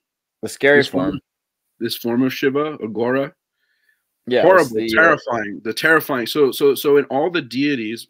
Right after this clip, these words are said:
Speaker 2: have you ever read Tibetan Book of the Dead? Are you familiar with that text?
Speaker 1: Indeed.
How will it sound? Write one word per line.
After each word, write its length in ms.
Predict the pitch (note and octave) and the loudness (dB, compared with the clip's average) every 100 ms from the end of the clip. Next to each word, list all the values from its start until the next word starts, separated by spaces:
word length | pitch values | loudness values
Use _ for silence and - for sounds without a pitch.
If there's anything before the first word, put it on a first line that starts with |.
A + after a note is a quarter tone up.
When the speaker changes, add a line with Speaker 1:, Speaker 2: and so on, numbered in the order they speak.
| - | -4
Speaker 2:
have 80 | |
you 80 | D#3 | 0
ever 80 | G#3+ | 2
read 220 | G3+ G3 | 2 -2
Tibetan 320 | D#3+ D3 D3 | -4 -6 -6
Book 160 | C#3 C#3 | -6 -8
of 80 | C3+ | -8
the 80 | G#2 | -10
Dead? 240 | G#2 A2+ | -12 -12
Are 20 | |
you 80 | A2 | -14
familiar 300 | - A2 A2+ | -14 -14 -12
with 80 | A2+ | -12
that 160 | A2 | -14
text? 300 | - A2 - _ _ _ _ _ - | -14 -16 -18 _ _ _ _ _ -14
Speaker 1:
Indeed. 460 | A#2 G2+ G2 G2+ | -10 -8 -8 -10